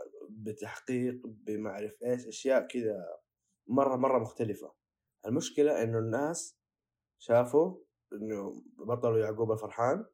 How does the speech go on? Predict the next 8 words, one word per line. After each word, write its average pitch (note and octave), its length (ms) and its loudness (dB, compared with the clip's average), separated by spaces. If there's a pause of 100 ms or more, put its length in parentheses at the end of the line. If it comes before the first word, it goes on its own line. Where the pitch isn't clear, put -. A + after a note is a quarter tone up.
(100)
شافوا A2 320 -2
إنه A2 120 -2
بإنتاج، G#2+ 760 0 (100)
آه، F#2 240 -10
شاهد، C3 560 -2 (500)
على A#2+ 160 2
طول C3+ 240 4
إنهم A#2 440 -4